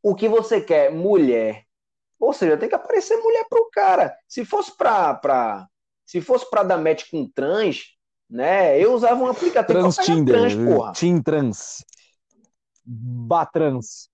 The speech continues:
Speaker 1: É, exatamente. E os machos lá, né? Os machos lá ficam, ficam, ficam à procura de homens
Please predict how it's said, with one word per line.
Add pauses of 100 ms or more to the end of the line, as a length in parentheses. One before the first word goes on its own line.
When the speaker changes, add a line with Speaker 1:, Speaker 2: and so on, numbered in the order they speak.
(140)
Speaker 1:
É,
exatamente. (300)
E
os
machos
lá,
né? (200)
Os
machos
lá
ficam,
ficam, (840)
ficam
à
procura
de
homens